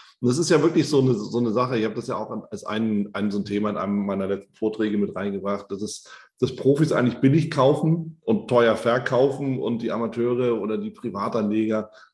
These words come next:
leider meistens das Ganze umgekehrt machen. Ja, das heißt, für die ist im Endeffekt, wenn der Preis mal runtergeht, eine Katastrophe, anstatt sie zu sagen, „Hey, jetzt habe ich die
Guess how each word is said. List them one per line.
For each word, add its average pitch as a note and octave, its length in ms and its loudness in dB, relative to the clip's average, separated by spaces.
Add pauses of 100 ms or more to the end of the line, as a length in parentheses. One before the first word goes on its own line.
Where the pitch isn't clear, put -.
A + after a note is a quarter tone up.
(140)
leider B2 680 2
meistens A2 480 -2
das G#2+ 160 -8
Ganze A2 280 -4
umgekehrt A#2 760 0
machen. F#2 260 -6
Ja, F#2+ 80 -4
das A#2+ 180 -2
heißt, A#2 180 2
für A2 100 -4
die B2+ 160 0
ist D3 140 2
im A#2 100 -2
Endeffekt, A#2+ 520 -4 (800)
wenn G#2+ 120 -6
der G2+ 80 -2
Preis G#2 280 -4
mal G2+ 80 -2
runtergeht, G#2 680 -2 (520)
eine B2 140 -4
Katastrophe, A#2+ 880 0 (260)
anstatt B2 260 2
sie B2 80 2
zu B2 80 4
sagen, A#2 280 2
„Hey, A#2 340 -2 (260)
jetzt C#3 260 2
habe B2+ 120 2
ich G#2 80 -2
die B2 60 -14